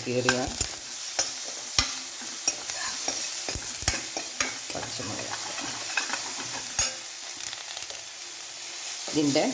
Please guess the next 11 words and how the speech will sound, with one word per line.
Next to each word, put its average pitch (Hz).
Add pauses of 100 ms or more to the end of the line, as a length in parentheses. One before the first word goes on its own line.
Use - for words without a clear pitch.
പച്ച - (160)
മ-, 151 (640)
മണം 160
ഒന്ന് 160
മാറിയിട്ടുണ്ട്. 147 (580)
ഇനി 160
നമുക്ക് 139 (300)
സവോള 180 (120)
ഇട്ട് 135
കൊടുക്കാം. 120 (1000)
ബീഫിനകത്ത് 190